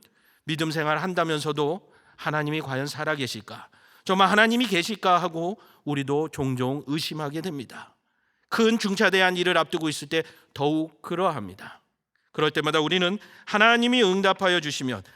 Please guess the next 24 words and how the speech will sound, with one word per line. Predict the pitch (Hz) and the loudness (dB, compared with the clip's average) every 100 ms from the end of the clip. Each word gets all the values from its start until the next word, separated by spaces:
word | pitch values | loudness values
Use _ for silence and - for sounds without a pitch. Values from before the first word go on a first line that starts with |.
| - | -10
내 | 123 170 220 - | 0 2 2 0
뜻대로 | 254 - 233 247 | -6 0 2 4
응답하여 | 175 185 180 190 170 | 2 2 2 2 0
주시면, | 156 147 180 185 - - | 0 -4 -4 -6 -8 -2
아, | 196 | 0
살아계신 | 233 240 247 233 214 220 | 0 4 4 4 0 2
하나님이다." | 208 196 180 160 143 113 _ _ _ _ | 2 2 0 -2 -4 -6 _ _ _ _
이렇게 | 175 185 185 | -2 -2 0
말하다가도 | 160 147 143 160 160 160 156 226 _ _ _ - | 0 0 2 0 0 0 -2 -4 _ _ _ -6
뭐 | 160 190 | 4 4
하나 | 190 190 185 - - | 6 4 2 -2 -8
내 | 160 165 | -4 -2
뜻대로 | 180 180 180 | 0 0 0
이루어지지 | 165 165 160 160 | 2 0 0 0
않으면 | 151 156 165 180 - _ _ _ | 0 0 -4 -6 -14 _ _ _
"하나님은 | - 190 175 175 170 | -8 -2 -2 0 0
안 | 139 | 0
계신 | 147 151 170 | -2 -4 -2
거 | 165 | 0
아닐까?"라는 | 147 156 180 170 175 - _ 160 165 185 | 0 -2 -2 -2 -2 -8 _ -2 -2 -2
의심이 | 170 185 175 175 | -2 -4 -6 -6
싹트게 | 175 - 175 - 180 147 151 156 _ _ _ | -6 -4 -4 -6 -8 -6 -6 -8 _ _ _
되었던 | - 147 147 156 | -6 -6 -6 -6
것입니다. | 160 127 104 110 - | -6 -8 -12 -16 -20